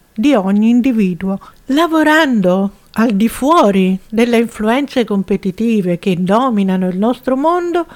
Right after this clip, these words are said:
questo team potrebbe fungere da catalizzatore per un flusso di verità eterne e misteri cosmici verso la nostra realtà, offrendo all'umanità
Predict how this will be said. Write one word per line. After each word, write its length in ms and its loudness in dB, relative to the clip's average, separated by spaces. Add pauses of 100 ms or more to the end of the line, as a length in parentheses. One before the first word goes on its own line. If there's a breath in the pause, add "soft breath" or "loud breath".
(380 loud breath)
questo 380 -2
team 320 -2
potrebbe 500 -2
fungere 520 0
da 120 0
catalizzatore 1040 0
per 220 -4
un 100 -2
flusso 440 -4
di 120 -2
verità 480 0
eterne 640 0 (380 loud breath)
e 120 2
misteri 600 -2
cosmici 720 0
verso 500 0
la 140 2
nostra 460 -2
realtà, 600 0 (320 loud breath)
offrendo 540 0
all'umanità 720 0